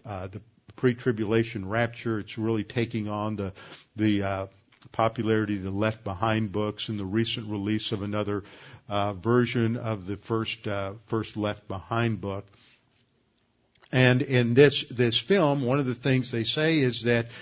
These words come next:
dispensationalists, uh, are mis-, misrepresenting and deceiving the Christians in their congregations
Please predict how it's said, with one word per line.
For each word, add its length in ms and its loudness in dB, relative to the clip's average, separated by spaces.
dispensationalists, 1400 4
uh, 160 -2
are 160 2
mis-, 480 4
misrepresenting 2250 2
and 580 0
deceiving 1040 4
the 100 0
Christians 640 0
in 120 2
their 140 0
congregations 1080 0